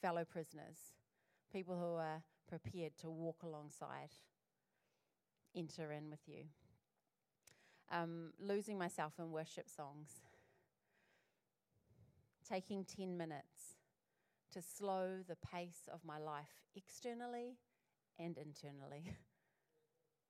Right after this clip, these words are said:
To spend some time in worship. Life is full.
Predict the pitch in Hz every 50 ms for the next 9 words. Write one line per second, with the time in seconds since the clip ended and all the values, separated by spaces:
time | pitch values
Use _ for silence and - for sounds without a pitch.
0 | _ _ _ _ _ _ _ - 175 160 - - 196 185 180 - - 160 151 -
1 | - - 160 156 151 147 147 143 143 147 151 151 147 - - - - - - 175
2 | - - - _ _ _ _ _ _ _ _ _ _ _ _ _ _ _ _ _
3 | _ _ _ _ _ _ _ _ _ - - _ _ _ - 180 180 185 - -
4 | 208 190 - - - 190 170 147 147